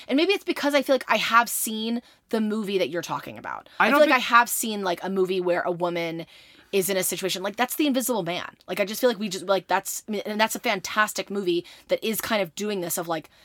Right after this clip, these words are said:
Speaker 1: how paranoid am I being? Nobody in my life believes me, and then she's completely right.
Speaker 2: The movie just came out. Um,
Speaker 1: A year ago.
Speaker 2: Yeah, so not in two thousand eleven.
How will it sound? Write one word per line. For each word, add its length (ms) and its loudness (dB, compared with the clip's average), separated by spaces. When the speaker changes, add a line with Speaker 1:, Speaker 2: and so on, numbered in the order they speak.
Speaker 1:
how 220 2
paranoid 400 0
am 140 -2
I 100 0
being? 540 -4
Nobody 360 0
in 80 -2
my 100 4
life 260 0
believes 440 -4
me, 240 -6
and 120 -8
then 80 -6
she's 180 -6
completely 500 -8
right. 320 -8
Speaker 2:
The 160 -6
movie 200 0
just 200 -4
came 200 -8
out. 160 -6
Um, 460 -2
Speaker 1:
A 60 -4
year 320 -4
ago. 400 -8
Speaker 2:
Yeah, 220 -2
so 220 -4
not 260 -4
in 60 -14
two 80 -16
thousand 220 -8
eleven. 300 -8